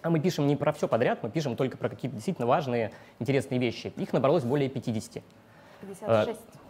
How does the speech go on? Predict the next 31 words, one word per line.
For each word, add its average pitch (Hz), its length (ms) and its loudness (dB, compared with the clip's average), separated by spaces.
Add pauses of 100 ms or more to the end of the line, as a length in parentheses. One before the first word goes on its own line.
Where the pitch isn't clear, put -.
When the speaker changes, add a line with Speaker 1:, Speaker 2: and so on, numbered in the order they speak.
Speaker 1:
пятьдесят 104 300 -6
шесть. - 220 -2 (100)
Speaker 2:
Да. - 160 -8 (320)
Speaker 1:
Вот. 131 360 6
И 170 360 6 (680)
<laughs> - 680 -16
эти 151 200 4
уязвимости, 185 560 4
которые 135 280 2
были 143 140 2
найдены, 120 340 2
они 104 160 0
были 160 160 2
найдены 151 600 2
в - 140 -18
софте, 220 340 0
которым 135 420 0
пользуются 147 420 2
десятки 131 480 -2
и 117 60 0
сотни 165 300 -2
тысяч - 300 -10
компаний 139 360 0
по - 100 -12
всему 147 220 -2
миру. 151 240 -2 (680)
Например, 151 460 6 (280)
мы 165 280 2
обнаружили 127 680 2
две 131 400 2
уязвимости, 135 720 0